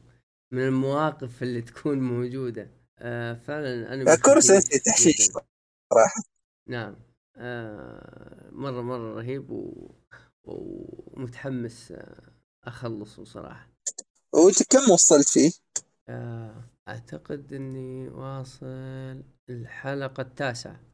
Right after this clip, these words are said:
Speaker 1: آه، خلصت الحلقة التاسعة، داخل على عشرة.
Speaker 2: الأساتذة ما جو، في لسه أساتذة تجي.
Speaker 1: إيش؟
Speaker 2: في، في، حتى في أساتذة، في أساتذة تاني-، تانيين بيجون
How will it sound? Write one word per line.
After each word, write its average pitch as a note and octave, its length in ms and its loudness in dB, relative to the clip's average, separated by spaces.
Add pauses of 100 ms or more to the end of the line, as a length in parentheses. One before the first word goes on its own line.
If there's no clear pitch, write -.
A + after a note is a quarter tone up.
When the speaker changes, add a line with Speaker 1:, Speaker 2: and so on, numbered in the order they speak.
(200)
Speaker 1:
آه، B2 320 -8
خلصت D3+ 440 -6
الحلقة A#2+ 320 -10
التاسعة، C3+ 400 -8
داخل B2 300 -6
على A#2 180 -10
عشرة. A#2 360 -16 (320)
Speaker 2:
الأساتذة D#3 460 6
ما D#3 140 8
جو، D3 200 6
في - 140 2
لسه E3 280 4 (500)
أساتذة D3 360 4 (120)
تجي. C#3+ 240 -6 (100)
Speaker 1:
إيش؟ E3 180 -4 (960)
Speaker 2:
في، G3+ 240 4
في، F3+ 220 6
حتى - 280 0
في F3 160 2
أساتذة، D3 420 0
في G#3+ 300 6
أساتذة F3 360 8
تاني-، D3+ 460 8 (140)
تانيين C#3+ 340 8
بيجون B2+ 380 6